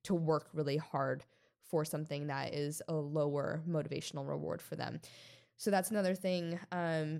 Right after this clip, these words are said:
if you have a dog that won't, uh, eat their dry food, and so you're like, "Oh, my dog really needs to eat."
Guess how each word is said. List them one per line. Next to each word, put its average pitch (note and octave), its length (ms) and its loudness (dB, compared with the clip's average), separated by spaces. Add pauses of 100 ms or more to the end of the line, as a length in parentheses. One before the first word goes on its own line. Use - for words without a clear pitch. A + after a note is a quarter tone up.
if F3+ 320 0
you F3+ 180 2
have G3 200 2
a F3 80 8
dog D#3 500 4 (220)
that D#3+ 800 0 (100)
won't, E3 880 0 (100)
uh, D#3+ 360 2 (140)
eat F3 220 0
their D#3+ 260 4
dry D#3 380 2
food, C4+ 380 2 (320)
and G3 100 0
so G3 80 2
you're F3+ 80 4
like, E3 220 4
"Oh, F3 120 0
my D#3 120 0
dog D#3+ 180 -2
really D#3+ 160 0
needs D3+ 220 -2
to - 180 -10
eat." G#3+ 400 0